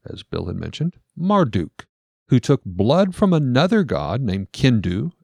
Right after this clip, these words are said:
and then mixed that blood with clay in order to create the Earth's first humans. Now, some will say this story gets picked up in the Bible, and obviously the first human is called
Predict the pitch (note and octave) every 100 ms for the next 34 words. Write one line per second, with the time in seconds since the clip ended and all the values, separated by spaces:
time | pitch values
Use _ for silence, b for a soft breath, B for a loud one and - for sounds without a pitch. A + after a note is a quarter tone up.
0 | - C3 C3+ C#3 B2+ C3 A3+ - - E3
1 | G3+ E3 C#3+ D#3 E3+ C#3 C#3+ - - -
2 | D#3 F2 D#2 E2 B2+ B2 C#3+ C#3+ E3+ -
3 | - - B2+ A2 B2 D3 B2+ _ - C3
4 | G2+ A2+ - _ _ - F2+ G2+ - -
5 | _ - F3+ C3 - - - - _ _
6 | _ - A#2+ - C3 A2+ G#2 G2 - F#2+
7 | G2 G2+ - G#2 G2 F#2 G2 - - _
8 | _ - G#2 - G2 - F2+ F#2+ F2+ D3
9 | D#3+ F#2+ D3 _ _ _ _ - G2 F#2+
10 | F#2 E2+ D#2+ F2 F#2+ F2+ G#2 G#2+ F#2+ G#2
11 | - E2+ F2 G#2+ B2 - - G#2+